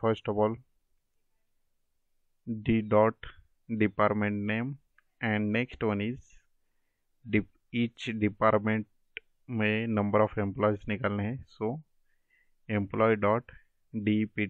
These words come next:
T number। Now let's execute this। और यहाँ पे देख सकते हैं department name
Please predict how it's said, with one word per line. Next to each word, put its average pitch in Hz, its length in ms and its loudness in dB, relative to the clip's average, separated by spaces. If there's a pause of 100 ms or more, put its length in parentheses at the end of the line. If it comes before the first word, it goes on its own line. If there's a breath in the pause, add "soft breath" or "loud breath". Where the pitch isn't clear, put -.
(100)
T 151 80 -6 (480)
number। 98 320 -6 (2500)
Now 107 280 0
let's - 320 -6
execute 107 420 -2
this। 123 240 -6 (120)
और 107 180 4
यहाँ 104 260 2
पे 110 60 0
देख 104 240 0
सकते - 300 -14
हैं 139 160 -10 (720)
department 104 720 4
name 135 200 -4